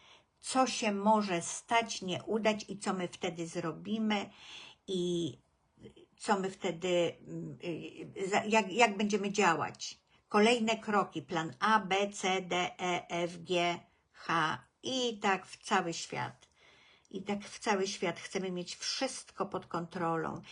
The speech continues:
i chcemy, żeby wszystko było gotowe, żeby nic nas nie zaskoczyło wtedy, kiedy zaczniemy, prawda? Mm, dzięki, Gabrielka. Co nam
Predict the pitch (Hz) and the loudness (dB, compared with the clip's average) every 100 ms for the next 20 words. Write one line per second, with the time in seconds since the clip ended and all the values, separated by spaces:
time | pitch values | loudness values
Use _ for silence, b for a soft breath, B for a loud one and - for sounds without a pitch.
0 | B - 190 - 185 190 175 196 - - | B -14 -8 -4 -2 -4 -4 -6 -6 -4
1 | - 247 - - 196 170 175 170 170 180 | -4 -6 -8 -6 -4 -2 0 0 0 -2
2 | 180 180 175 185 208 269 - - 202 202 | -2 -2 -2 -2 0 -2 -4 -4 -4 -4
3 | 185 180 180 - 185 - 180 170 - 175 | -6 -6 -8 -6 -6 -4 -2 -2 -2 -4
4 | 170 - 170 170 170 170 - 175 170 170 | -4 -4 -4 -4 -6 -8 -6 -4 -4 -4
5 | 165 - _ - 180 180 185 - 208 _ | -8 -12 _ -10 -10 -6 -6 -6 -8 _
6 | _ B B B B B B _ 202 196 | _ B B B B B B _ -8 -8
7 | 190 185 185 185 190 190 190 185 190 185 | -8 -6 -6 -6 -8 -8 -6 -6 -6 -4
8 | 185 - - 196 208 - _ _ B B | -6 -10 -8 -8 -8 -10 _ _ B B
9 | B B B B B B B B _ _ | B B B B B B B B _ _
10 | _ _ _ B 185 175 - - 262 311 | _ _ _ B -2 -2 -6 0 10 12
11 | 302 277 247 247 | 12 10 8 4